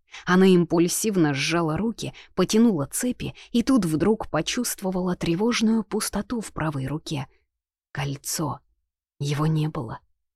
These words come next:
Овидия опустила голову и, взглянув на грудь, поняла, что кулон тоже пропал. Отчаяние охватило чёрную ведьму.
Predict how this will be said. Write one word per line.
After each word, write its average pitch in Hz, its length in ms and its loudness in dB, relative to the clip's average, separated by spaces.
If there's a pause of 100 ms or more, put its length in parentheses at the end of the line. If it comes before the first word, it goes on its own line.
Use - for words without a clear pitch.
(460)
Овидия 170 500 2
опустила 175 520 0
голову 165 460 4
и, 147 100 4
взглянув 160 560 0
на 151 100 0
грудь, 226 340 -2 (220)
поняла, 202 360 6
что 156 200 0
кулон 175 440 4
тоже 170 320 0
пропал. 151 640 -4 (960)
Отчаяние 147 920 0
охватило 147 540 -2
чёрную 143 560 0
ведьму. 143 400 -8